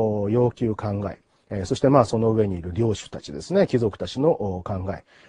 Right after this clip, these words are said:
えー、そういうものが議論の、おー、結果として政治に反映されるように、だんだんなっていくわけですね。そうすると今までのように、えー、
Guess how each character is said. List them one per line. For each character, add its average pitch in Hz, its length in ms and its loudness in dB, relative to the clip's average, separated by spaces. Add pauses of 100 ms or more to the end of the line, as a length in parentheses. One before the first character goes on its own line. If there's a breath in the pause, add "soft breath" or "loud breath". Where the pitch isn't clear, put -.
え 104 280 0
ー、 - 20 -4
そ 165 160 2
う 180 60 4
い 185 40 4
う 185 80 4
も 185 120 2
の 202 140 2
が 190 200 2 (220 soft breath)
議 131 180 4
論 220 320 4
の、 110 100 2 (100)
お 98 120 -2
ー、 - 40 -4
結 95 240 -6
果 135 140 -2
と 143 140 -2
し - 120 -8
て 226 200 6
政 135 300 4
治 131 80 -2
に 117 80 0
反 151 300 -2
映 156 140 6
さ 143 160 0
れ 143 120 4
る 143 80 2
よ 143 140 4
う 147 40 0
に、 240 200 -2 (140)
だ 113 120 2
ん 110 60 -2
だ 101 100 -2
ん 101 60 -2
な 104 100 -2
っ - 40 -12
て - 100 -10
い 71 40 -8
く 71 100 -12
わ 71 80 -10
け - 80 -14
で - 60 -16
す - 100 -10
ね。 240 120 -2 (960 soft breath)
そ - 140 4
う 226 40 6
す 262 100 4
る 254 100 2
と 135 140 8
今 139 160 6
ま 220 120 4
で 160 100 2
の 95 140 -2
よ 85 160 -6
う 98 60 -8
に、 143 220 0 (340 soft breath)
え 95 380 -2
ー、 - 60 -20